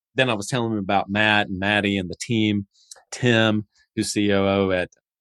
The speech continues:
DirectClicks, and just the job that they do for clients is just really incredible.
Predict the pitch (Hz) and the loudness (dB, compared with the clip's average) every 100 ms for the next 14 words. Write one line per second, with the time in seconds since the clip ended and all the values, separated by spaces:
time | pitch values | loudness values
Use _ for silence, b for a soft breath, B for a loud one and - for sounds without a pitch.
0 | - 98 101 101 - 98 90 98 90 120 | -8 -2 -2 -2 -4 -4 -4 -6 -6 -6
1 | - 107 - 247 190 110 101 92 101 98 | -4 -2 2 2 2 2 0 0 0 0
2 | 98 92 - 95 90 87 - 87 107 98 | -2 -10 -6 -6 -4 -6 -8 -6 -6 -4
3 | 101 95 90 82 95 90 82 90 | -4 -4 -6 -6 -6 -4 -4 -6